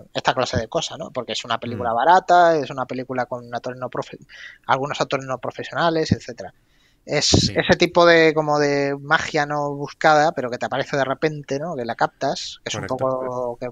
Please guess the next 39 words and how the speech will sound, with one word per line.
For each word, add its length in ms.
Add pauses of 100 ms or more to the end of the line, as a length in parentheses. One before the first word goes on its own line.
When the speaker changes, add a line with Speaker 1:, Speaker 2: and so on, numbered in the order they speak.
(120)
Speaker 1:
ta-, 160
pasa 220
también 260
la 120 (120)
fotografía 720
y 60
esas 180
cosas. 380 (500)
Speaker 2:
Sí. 300 (260)
Speaker 1:
Pero 680
hacer 300
toda 200
una 200
película, 720 (320)
ah, 320
en 120
torno 220
a 60
esos 160
momentos, 600
buscando 360
esos 160
momentos, 420
Speaker 2:
Mm. 160 (460)
Speaker 1:
es 180
una 160
proeza 480
y 320
no 180
tiene 180
por 120
qué 80
salir 320
bien 200
por 140
muy 140
bueno 320
que 120
seas. 420